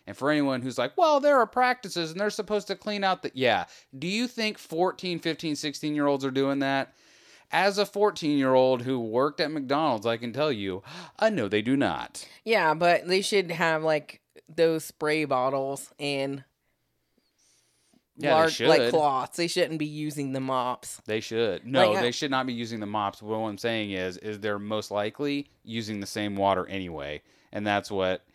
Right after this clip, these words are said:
Speaker 2: No, they wouldn't be. Why would
Speaker 1: You
Speaker 2: they
Speaker 1: Yeah,
Speaker 2: using
Speaker 1: why?
Speaker 2: what same water?
Speaker 1: Yeah.
Speaker 2: Like, dipping the rags inside the mop bucket?
Speaker 1: Listen to me.
Speaker 2: Like, <laughs> what are you saying?
Speaker 1: Listen to me.
Speaker 2: Okay.
Speaker 1: <laughs> I worked at McDonald's. I'm telling you.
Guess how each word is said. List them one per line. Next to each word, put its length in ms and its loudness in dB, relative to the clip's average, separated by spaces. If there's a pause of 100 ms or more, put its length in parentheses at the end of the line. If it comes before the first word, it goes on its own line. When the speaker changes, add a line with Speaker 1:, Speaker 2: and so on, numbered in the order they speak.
Speaker 2:
No, 260 2
they 120 -4
wouldn't 320 -4
be. 420 -2
Why 180 2
would 100 4
Speaker 1:
You 60 6
Speaker 2:
they 280 4 (280)
Speaker 1:
Yeah, 320 4
Speaker 2:
using 280 4
Speaker 1:
why? 220 8
Speaker 2:
what 220 6
same 300 4
water? 520 2 (100)
Speaker 1:
Yeah. 260 6 (200)
Speaker 2:
Like, 200 -18
dipping 400 8
the 120 6
rags 500 6
inside 400 4
the 80 2
mop 340 4
bucket? 440 2 (240)
Speaker 1:
Listen 240 -6
to 40 -4
me. 220 -6
Speaker 2:
Like, 180 6
<laughs> 60 -18
what 120 10
are 120 0
you 260 2 (260)
saying? 480 4
Speaker 1:
Listen 320 0
to 140 -2
me. 360 -2 (360)
Speaker 2:
Okay. 280 0 (120)
Speaker 1:
<laughs> 100 2
I 180 2
worked 320 6
at 80 0
McDonald's. 680 4
I'm 120 0
telling 340 6
you. 240 0